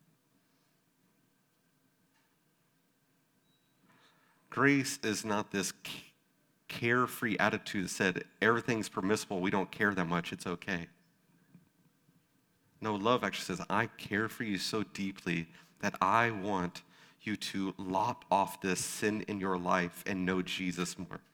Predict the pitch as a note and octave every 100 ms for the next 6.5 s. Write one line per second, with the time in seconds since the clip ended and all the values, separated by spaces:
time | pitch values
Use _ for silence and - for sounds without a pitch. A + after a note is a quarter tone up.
0 | _ _ _ _ _ _ _ _ - A#2+
1 | A2 A2+ G#2+ G#2 - G2+ F2 D#2+ G2 E2+
2 | - F2 - - - - _ _ _ _
3 | _ _ _ _ _ _ _ _ _ _
4 | _ _ _ _ _ _ _ A2 A2 G2+
5 | G#2 G2 A2+ F#2 F#2 - G2+ - F#2 F2+
6 | G#2 F#2+ E2+ -